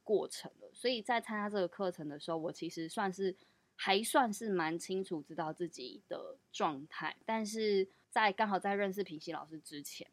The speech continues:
我也有算是合作的伙伴，其实有给我一些建议，都，他们都觉得我太硬了。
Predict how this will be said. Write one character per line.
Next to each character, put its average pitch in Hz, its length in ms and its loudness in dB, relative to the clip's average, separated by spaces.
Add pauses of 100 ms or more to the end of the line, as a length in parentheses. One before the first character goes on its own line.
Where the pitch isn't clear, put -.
(180)
我 175 140 4
也 165 340 4
有 - 360 -4
算 214 260 0
是 196 440 0
合 185 180 2
作 208 240 4
的 180 80 6
伙 160 300 0
伴， 170 280 4
其 170 140 -2
实 165 320 -4 (300)
有 170 120 2
给 190 140 -2
我 185 140 6
一 165 40 0
些 170 180 2
建 156 360 -6
议， 160 140 0
都， 208 120 2
他 214 140 0
们 196 80 2
都 196 80 4
觉 190 100 2
得 160 60 2
我 160 100 -4
太 165 300 -4
硬 127 240 -10
了。 127 160 -10